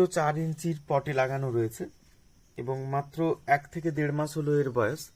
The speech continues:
এবং পরবর্তী সময়ে একে আমি বড় টবে দিয়ে দেব, কারণ দেখতে দেখতে বৃষ্টিকালও চলে এলো,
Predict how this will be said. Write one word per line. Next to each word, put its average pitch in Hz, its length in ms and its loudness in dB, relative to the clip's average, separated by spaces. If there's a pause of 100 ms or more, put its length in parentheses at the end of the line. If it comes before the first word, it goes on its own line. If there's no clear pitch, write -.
(880)
এবং 131 160 -4 (100)
পরবর্তী 160 520 4
সময়ে 175 360 0
একে 165 220 0
আমি 160 220 0 (560)
বড় 131 280 8
টবে 160 280 4
দিয়ে 151 200 4
দেব, 139 180 6 (600)
কারণ 135 260 2 (800)
দেখতে 143 320 2
দেখতে 151 260 2
বৃষ্টিকালও 147 640 -2
চলে 143 340 4
এলো, 123 160 -2